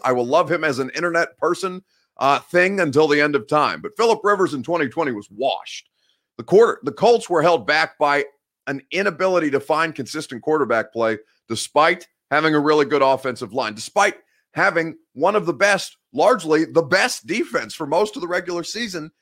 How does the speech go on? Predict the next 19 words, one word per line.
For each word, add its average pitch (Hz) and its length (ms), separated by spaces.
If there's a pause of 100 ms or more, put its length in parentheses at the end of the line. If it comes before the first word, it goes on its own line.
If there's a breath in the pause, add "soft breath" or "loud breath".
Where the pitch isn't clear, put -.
(300)
in 190 140
all 214 340
of 226 100
football. - 680 (260)
Carson 233 420
Wentz 202 240
is 151 100
not 202 200
gonna 180 120
make 175 240
these 165 180
problems 170 460
better 185 420 (220)
because 151 280
the 147 100
roster 180 500
for 139 160
the 117 80
Colts, 180 480